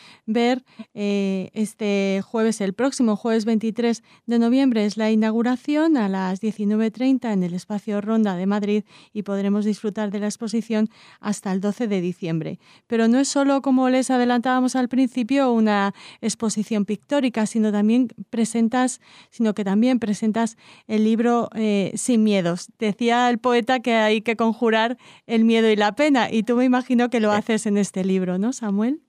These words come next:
Speaker 2: Eh, efectivamente. El, el, una vez que em-, empecé a,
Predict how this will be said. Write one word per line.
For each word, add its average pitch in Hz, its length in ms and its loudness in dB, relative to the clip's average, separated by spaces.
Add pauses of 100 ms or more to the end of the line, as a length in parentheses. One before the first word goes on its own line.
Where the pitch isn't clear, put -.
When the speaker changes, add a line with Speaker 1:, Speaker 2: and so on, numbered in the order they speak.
(200)
Speaker 2:
Eh, 131 300 2
efectivamente. 113 800 0
El, 110 100 2
el, 120 720 2 (120)
una 165 240 2
vez 170 300 2
que 151 360 0
em-, 123 420 -2
empecé 113 840 0
a, 120 420 0